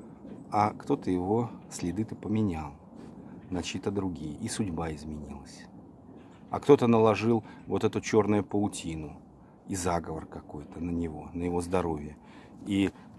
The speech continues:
э, тот, кто раньше сидел с прямой спиной, начал сгибаться, и начал сыпаться позвоночник, и ноги перестали ходить.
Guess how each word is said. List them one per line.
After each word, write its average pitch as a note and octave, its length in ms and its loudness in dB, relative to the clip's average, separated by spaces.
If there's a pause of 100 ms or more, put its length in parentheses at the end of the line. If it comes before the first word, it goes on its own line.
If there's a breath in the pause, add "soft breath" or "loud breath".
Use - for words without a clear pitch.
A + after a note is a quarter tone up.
(160)
э, - 140 -6 (100)
тот, A#2+ 180 6
кто A2 160 4
раньше A2 320 8
сидел G2+ 400 2
с - 80 -4
прямой G#2+ 340 6
спиной, A#2+ 380 6
начал G2 300 4
сгибаться, E2+ 720 -4 (340 loud breath)
и G2+ 80 4
начал G#2 280 4
сыпаться - 440 -2
позвоночник, F2 800 0
и G#2 40 6
ноги G#2 280 6
перестали E2+ 520 -4
ходить. E2+ 540 -10